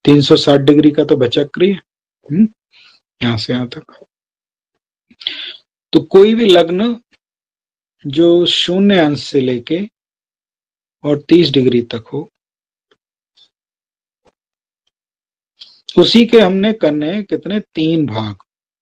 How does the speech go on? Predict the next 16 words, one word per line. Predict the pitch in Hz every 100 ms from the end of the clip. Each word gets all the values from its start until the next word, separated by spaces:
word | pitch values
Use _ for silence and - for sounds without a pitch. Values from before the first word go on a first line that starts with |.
| _ _ _ _ _ _ _ _ _ _ _ _ _ _ _ _ _ _ -
तो | 139
शून्य | 135 156 151 160 160
से | 165 156
लेके | 151 147
दस | 113 131 190 - - - _ _ _ _ _ _ _ _ _ -
पहला, | 113 120 156 - _ _ _ _ _ _ _ _ _ _ _ _ _ _ _ _ _ _ _ _ _ _ _ _ _ - _ _ _ _ -
प्रश्न | 156 - 185
सबसे | 165 165 -
बाद | 160 139 135
में | 135 127
लेंगे | 120 120
आपके, | 120 120 - 123 113 _ _ _ _ _ _ _ _ _ _ _ _ _ _ _ _ _ 143
क्योंकि | - 139 143
जिज्ञासा | 135 120 135 131 151
आएगी | 143 147 156
आपकी। | 156 156 - 269